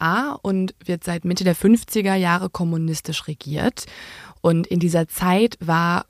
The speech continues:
Kommandant Fidel Castro an der Macht. Und der wiederum hat sich mit der mächtigen Atommacht der Sowjetunion verbündet. Und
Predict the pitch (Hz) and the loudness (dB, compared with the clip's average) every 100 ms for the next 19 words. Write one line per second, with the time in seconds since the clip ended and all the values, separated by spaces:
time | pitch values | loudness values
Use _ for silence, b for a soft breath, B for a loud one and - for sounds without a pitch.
0 | - 170 165 165 165 180 - 160 165 165 | -8 -4 -2 -2 0 -2 -4 -6 -4 -4
1 | - 165 165 - - - 147 147 - - | -2 -2 -2 -4 -6 -6 -6 -12 -12 -14
2 | - - - B B B - 160 160 190 | -16 -18 -20 B B B -6 -2 6 8
3 | 254 240 233 254 269 294 185 170 - 170 | 8 8 8 8 6 2 -2 -2 -2 -2
4 | 170 160 160 160 b b 160 160 208 - | -2 0 0 0 b b -2 0 0 -2
5 | 208 196 190 202 220 - - 175 202 190 | -2 0 2 0 -4 0 4 6 6 4
6 | 196 - - _ - 160 156 160 139 160 | 0 -4 -16 _ -4 -2 0 -4 -2 -2
7 | 160 151 143 139 151 151 151 147 147 277 | 0 0 2 0 -2 -4 -2 2 6 4
8 | - B B B B B _ 175 175 165 | 2 B B B B B _ 2 4 4
9 | 165 165 | 0 -2